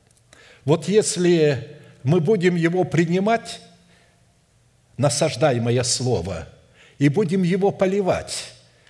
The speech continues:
исповедуя устами своими несуществующее как существующее, что бы ни происходило, вот тогда Бог начнёт взращивать его.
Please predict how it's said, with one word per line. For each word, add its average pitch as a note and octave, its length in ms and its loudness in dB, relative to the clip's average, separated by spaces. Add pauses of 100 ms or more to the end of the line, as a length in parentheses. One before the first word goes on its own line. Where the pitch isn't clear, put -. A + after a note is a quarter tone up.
(360)
исповедуя F3 720 0
устами D#3+ 480 0
своими D3 800 0
несуществующее E3 1040 -2
как D#3 240 -2
существующее, C#3 960 -4 (180)
что - 240 2
бы G#3 120 2
ни A3 140 -2
происходило, F3 960 0 (1400)
вот C#3+ 320 2
тогда D3 580 2
Бог D3+ 300 0
начнёт D#3+ 380 -4
взращивать B2 720 -4
его. A#2 340 -4